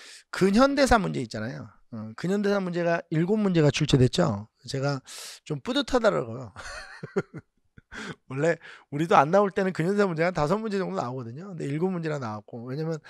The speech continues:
제가 그 실전동영 모의고사 하기 전에 그 근현대사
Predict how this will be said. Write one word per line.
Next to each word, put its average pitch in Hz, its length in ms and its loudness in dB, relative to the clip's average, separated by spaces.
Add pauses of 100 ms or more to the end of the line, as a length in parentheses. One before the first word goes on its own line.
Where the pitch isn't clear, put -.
(260)
제가 156 360 0 (460)
그 143 120 -2
실전동영 202 720 12
모의고사 151 300 12
하기 170 140 12
전에 131 640 6
그 127 380 -2
근현대사 170 800 6